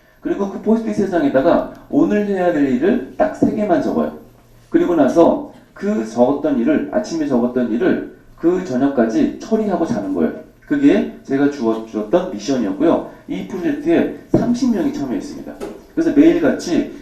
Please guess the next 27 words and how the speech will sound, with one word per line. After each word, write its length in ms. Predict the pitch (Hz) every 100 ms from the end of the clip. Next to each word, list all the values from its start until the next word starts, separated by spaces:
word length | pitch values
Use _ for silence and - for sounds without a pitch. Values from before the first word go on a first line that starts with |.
| -
자신이 360 | 139 151 170
무엇을 640 | 147 123 143 151 147 151 -
기획하고 760 | 127 127 - 101 - - 113 - -
그것을 420 | 135 139 135 113
위해 400 | 120 151 - - -
무엇을 460 | 123 143 151 147 160
했는지에 440 | 151 143 - 107 95
대한 360 | 92 92 -
평가를 400 | - - 196 156
했어요. 240 | - - - - - - - -
그리고 180 | - 190
제가 140 | 170
십오 380 | 170 - 233 240
일에 160 | 214 190
한 160 | 127
번, 260 | - 143 -
그리고 200 | - 135
삼십 340 | 202 - - 165
일에 100 | 127
한 140 | -
번 300 | 160 - - - - -
사람들이 800 | 202 208 208 165 165 330 - - - - - -
공통적으로 520 | - 165 196 202 190 180
적었던 360 | 143 147 160
세 240 | - - -
개의 220 | 214 208
목표를 640 | 117 - 135 160 107 -